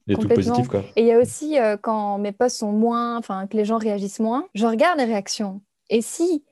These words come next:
Speaker 2: il y a, par exemple, un ou deux de mes artistes préférés qui a réagi, qui a aimé mon truc ou qui m'a mis un petit mot sympa, c'est bon, je suis
Speaker 1: Ouais.
Speaker 2: refaite, tu vois. Je m'en
Speaker 1: C'est la
Speaker 2: fous qu'il ait eu
Speaker 1: journée,
Speaker 2: dix mille
Speaker 1: ouais.
Speaker 2: likes et que l'autre, il en ait eu trente mille. Lui, il a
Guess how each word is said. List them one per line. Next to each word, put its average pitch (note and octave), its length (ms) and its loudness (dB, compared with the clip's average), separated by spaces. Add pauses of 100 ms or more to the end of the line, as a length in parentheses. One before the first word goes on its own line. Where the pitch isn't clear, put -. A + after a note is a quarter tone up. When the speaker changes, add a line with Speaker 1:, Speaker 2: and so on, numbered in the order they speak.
(140)
Speaker 2:
il G#3+ 100 -2
y B3+ 60 6
a, C4 100 6
par G#3 120 -6
exemple, G#3 460 -4 (260)
un A#3 160 -2
ou G3+ 160 0
deux B3 200 4
de A#3 60 2
mes G3+ 160 2
artistes G#3+ 320 -6
préférés G#3+ 460 2
qui A3+ 100 -2
a F3+ 100 0
réagi, G#3 460 0
qui - 140 -6
a F3+ 140 -4
aimé G#3 240 0
mon G3+ 140 -4
truc A#3+ 300 0
ou G3 60 -4
qui - 160 -8
m'a F#3 100 -8
mis G3+ 140 -4
un G3+ 80 -2
petit G#3+ 200 -2
mot A3 140 2
sympa, B3 460 -2 (400)
c'est - 220 2
bon, C4 280 4 (160)
je - 80 -20
suis - 80 0
Speaker 1:
Ouais. F#3+ 160 4
Speaker 2:
refaite, B3 280 2
tu G3+ 100 -4
vois. F#3+ 160 -6 (220)
Je A#3+ 120 2
m'en B3+ 100 6
Speaker 1:
C'est - 80 2
la F#4 60 4
Speaker 2:
fous F#4+ 140 4
qu'il E4 100 6
ait C#4 80 4
eu C4+ 60 4
Speaker 1:
journée, B3+ 120 4
Speaker 2:
dix C4+ 140 4
mille C4 180 6
Speaker 1:
ouais. C4 160 6
Speaker 2:
likes A#3+ 160 0
et A3 60 2
que A#3+ 100 2
l'autre, B3+ 300 4
il A3 100 4
en G#3+ 60 2
ait A3+ 80 4
eu A3+ 80 2
trente A#3+ 320 0
mille. C#4 240 4 (180)
Lui, E4 160 8 (100)
il E4 60 6
a C4 80 6